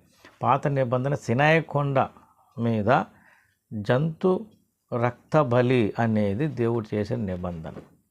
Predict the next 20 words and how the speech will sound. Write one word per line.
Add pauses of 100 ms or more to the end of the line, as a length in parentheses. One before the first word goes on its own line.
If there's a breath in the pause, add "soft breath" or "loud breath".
(680 soft breath)
ఈ
మొదటి
నిబంధనలో
ఈ
జంతు
రక్త
బలి, (480)
ఏ,
మానవ
నీతి
క్రియలు
అనేది
ఇక్కడ
కనబడతాయి.
అయితే,
ఇవి, (720 soft breath)
ఈ
నిబంధన
అనేది,
అంటే,